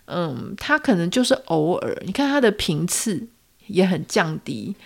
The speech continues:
啊，那他可能会分享一些，例如说他的创作，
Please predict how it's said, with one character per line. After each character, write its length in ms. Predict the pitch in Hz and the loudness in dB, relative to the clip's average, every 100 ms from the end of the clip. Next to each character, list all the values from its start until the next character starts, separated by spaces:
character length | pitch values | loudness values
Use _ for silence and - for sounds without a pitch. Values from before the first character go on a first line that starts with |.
| - - | -20 -14
啊， 140 | - 196 | -2 2
那 40 | |
他 120 | 302 | 2
可 160 | 311 196 | 4 2
能 160 | 170 | 4
会 120 | 220 214 | 4 2
分 220 | 208 214 | 2 0
享 180 | 196 165 | 0 -2
一 80 | |
些， 280 | 190 185 170 | 0 2 2
例 120 | 185 | 2
如 120 | 185 160 | 2 2
说 120 | 170 | 0
他 140 | 180 | 2
的 100 | 165 | 0
创 320 | 160 208 156 156 | 0 0 0 -4
作， 280 | - 147 | -4 -4